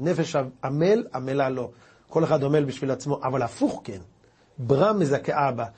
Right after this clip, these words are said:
לכן כל אדם שלומד תורה, אז זה זכות, הוא בונה דירה גם לעצמו, וזה גם זכות של כבד את אביך.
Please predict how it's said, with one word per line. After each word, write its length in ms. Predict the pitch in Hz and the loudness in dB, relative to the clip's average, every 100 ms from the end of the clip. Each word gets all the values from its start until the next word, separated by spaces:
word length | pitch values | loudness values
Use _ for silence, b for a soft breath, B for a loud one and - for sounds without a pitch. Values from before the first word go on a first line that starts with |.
| b b | b b
לכן 160 | - 156 143 | -4 -2 2
כל 180 | 165 | 2
אדם 300 | 135 147 131 120 B B _ | 4 2 2 0 B B _
שלומד 360 | - 120 156 | -4 2 2
תורה, 440 | 165 147 127 143 139 - b b b b | 4 2 4 2 2 -8 b b b b
אז 240 | - 123 127 | -6 -4 -4
זה 140 | 127 127 | 0 -2
זכות, 480 | 107 - 196 160 | -2 2 4 4
הוא 140 | - 131 | 0 0
בונה 240 | 135 165 | 4 4
דירה 300 | - 147 151 | 4 4 4
גם 240 | 143 160 156 | 4 4 4
לעצמו, 360 | 143 - 147 135 | 2 2 2 2
וזה 140 | 127 | 0
גם 160 | 135 123 | -2 -4
זכות 320 | - 170 - | -6 -4 -4
של 120 | 123 | -4
כבד 260 | 135 135 143 | -4 0 0
את 140 | 135 | 0
אביך. 300 | 127 151 131 | -2 -2 -2